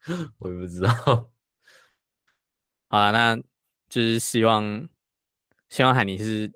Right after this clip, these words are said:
Speaker 2: 就是真的在忙，我们等下可以打，打电话跟他确认一下。
Speaker 1: 对，接下来。
Speaker 2: 然后就，<laughs>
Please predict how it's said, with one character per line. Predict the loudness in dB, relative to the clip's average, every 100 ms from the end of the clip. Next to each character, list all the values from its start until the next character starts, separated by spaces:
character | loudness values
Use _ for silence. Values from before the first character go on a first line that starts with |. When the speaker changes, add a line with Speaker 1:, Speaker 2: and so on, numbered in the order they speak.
| _
Speaker 2:
就 | -4
是 | -2
真 | -2
的 | -2
在 | -2
忙， | -4 -8 -12
我 |
们 | -8
等 | -4
下 | -2
可 | -2
以 |
打， | 0 -2 -2 -4
打 | -2
电 | -2
话 | -4
跟 | -4
他 |
确 | -4 -4
认 | -2 -4
一 |
下。 | -6 -6 -6 -6 -10 -20 _ _
Speaker 1:
对， | -16 -14 _ _ -20 _ -20 -6
接 | 2 4
下 | 4
来。 | 2
Speaker 2:
然 | 2
后 |
就， | -2 _ -20 _ _ _ _ _ _
<laughs> | -12 -12 -10